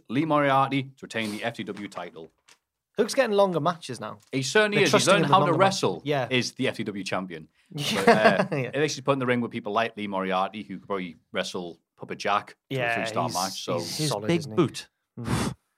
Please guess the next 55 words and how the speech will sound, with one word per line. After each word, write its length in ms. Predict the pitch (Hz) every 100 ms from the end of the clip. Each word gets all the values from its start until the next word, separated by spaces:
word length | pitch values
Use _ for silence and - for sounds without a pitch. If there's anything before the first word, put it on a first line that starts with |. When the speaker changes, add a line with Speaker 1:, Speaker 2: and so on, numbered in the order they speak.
| _
Speaker 1:
Yeah. 100 | 85
Speaker 3:
Another 200 | 87 107
thing 220 | 101 110
that 100 | 101
made 200 | 92 101 98
me 100 | 95
say, 240 | - 101 104
"Ooh, 140 | 101
ooh, 40 | 95 98
ooh." 200 | 95 - 131
His 120 | 123
Speaker 2:
Mm. 60 | 123
Speaker 3:
le-, 80 | 214
his 160 | 147 139
leg 180 | 196 208
getting 200 | 165 135
bent, 200 | 135 -
it 80 | 143
was, 160 | 135 -
Hook 200 | 220 214
was 100 | 196
doing, 140 | 175
like, 140 | 139 127
a 60 |
regal 280 | 117 147 139
stretch 300 | - 165 165
kind 180 | 175 180
of 80 | 170
thing. 240 | 185 190 190
Speaker 1:
Yeah. 80 | - _ _
Speaker 3:
The 100 | 147
angle 280 | 214 294 240
of 80 | 185
that 180 | 208 175
leg 160 | 214 208
getting 200 | 165 135
bent 240 | 175 170
was 100 | 131
very 140 | 156
reminiscent 380 | 170 160 160 156
of 60 | 151
Axiom's 640 | 147 - - 190 156 110 98
leg. 320 | 101 85 - _ - -
Speaker 1:
Yeah. 340 | 104 117 139 -
Speaker 3:
Uh, 560 | - - - - - - -
<laughs> 80 | _
but 100 | 147
he 120 | 165
lived 200 | 160 160
to 60 | 143
tell 160 | 156
the 80 | 147
tale, 220 | 139 151
did 160 | 147 104
Lee? 240 | 107 117